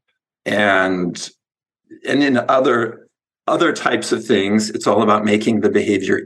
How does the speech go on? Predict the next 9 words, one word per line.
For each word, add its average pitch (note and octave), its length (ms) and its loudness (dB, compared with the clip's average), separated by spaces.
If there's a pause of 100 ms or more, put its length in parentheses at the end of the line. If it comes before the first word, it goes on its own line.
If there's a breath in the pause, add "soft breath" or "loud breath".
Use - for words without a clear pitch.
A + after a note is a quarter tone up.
easier G#2 680 2
to - 240 -6
do. F#2+ 520 -2 (600)
And F2+ 220 -2
in F#2 100 -2
other G#2+ 240 2
things, G2+ 720 -2 (160)
it's - 200 -4
about - 540 -2